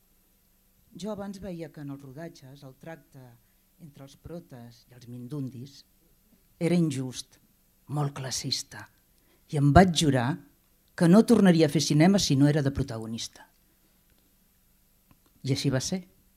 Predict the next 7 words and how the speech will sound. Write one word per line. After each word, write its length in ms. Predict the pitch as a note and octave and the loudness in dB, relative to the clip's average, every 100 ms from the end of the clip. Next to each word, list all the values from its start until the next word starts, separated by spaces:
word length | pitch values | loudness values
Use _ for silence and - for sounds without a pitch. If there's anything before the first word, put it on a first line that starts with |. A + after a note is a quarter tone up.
| _ _ _ _ _ | _ _ _ _ _
La 140 | - C#3 | 0 2
rosa 320 | C#3 C#3+ C#3 | 4 2 0
del 140 | B2+ G#2+ | -4 -4
bar. 300 | A2 - - _ _ _ _ _ _ _ _ - - - - - _ _ - | -8 -12 -18 _ _ _ _ _ _ _ _ -20 -20 -20 -20 -20 _ _ 4
Amb 160 | F3 F3 | 8 10
la 80 | |
Rosa 600 | F3 G#3+ A#3 - C3+ A#2+ | 12 10 10 6 0 0